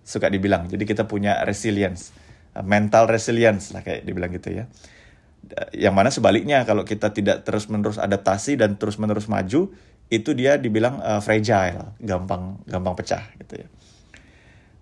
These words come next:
Terus, eh, kalau, eh, apa namanya, kalau yang, yang Ganbatte itu contohnya adalah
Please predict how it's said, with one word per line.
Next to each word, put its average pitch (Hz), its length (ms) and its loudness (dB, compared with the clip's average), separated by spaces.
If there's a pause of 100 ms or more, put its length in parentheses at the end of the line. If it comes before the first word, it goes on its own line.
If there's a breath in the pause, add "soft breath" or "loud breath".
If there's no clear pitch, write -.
Terus, 123 400 2 (400 soft breath)
eh, 101 340 6 (140)
kalau, 98 720 6 (880)
eh, 92 240 2
apa 98 160 0
namanya, 107 480 0
kalau 104 400 2
yang, 101 260 4 (1500)
yang 101 180 2
Ganbatte 95 460 4
itu 101 240 -4
contohnya 107 480 0
adalah 104 480 0